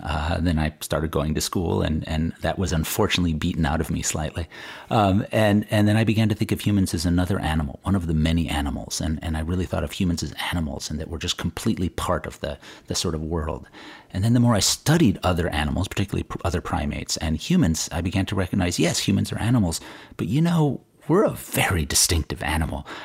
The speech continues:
right? Uh, we are so distinctive that we better maybe modify some of the ways we ask questions and measure data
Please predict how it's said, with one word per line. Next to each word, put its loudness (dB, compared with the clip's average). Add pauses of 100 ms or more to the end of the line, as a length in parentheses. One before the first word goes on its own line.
(140)
right? 0
Uh, 2
we 4
are 4
so 4
distinctive 2
that -2
we 2
better 2
maybe 4
modify 0
some 0
of -2
the -2
ways -2
we -4
ask -4
questions -4
and -6
measure 0
data -2